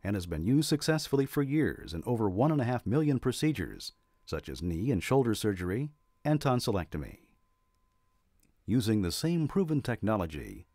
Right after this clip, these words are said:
nucleoplasty disc decompression reduces the volume of the spongy nucleus within the herniated disc. The disc typically returns to a more natural shape, and the source of nerve root irritation is either minimized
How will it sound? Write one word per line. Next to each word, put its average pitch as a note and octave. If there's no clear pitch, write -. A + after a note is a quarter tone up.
nucleoplasty C3
disc B2
decompression G2+
reduces G#2
the F2
volume D#2+
of G#2
the F#2+
spongy A#2
nucleus E2+
within D#3
the D3
herniated A#2
disc. -
The A2
disc E3+
typically E3
returns A2
to A#2+
a A#2+
more B2+
natural B2+
shape, -
and -
the -
source -
of F2
nerve G#2
root G2
irritation F#2+
is A#2
either E3
minimized G2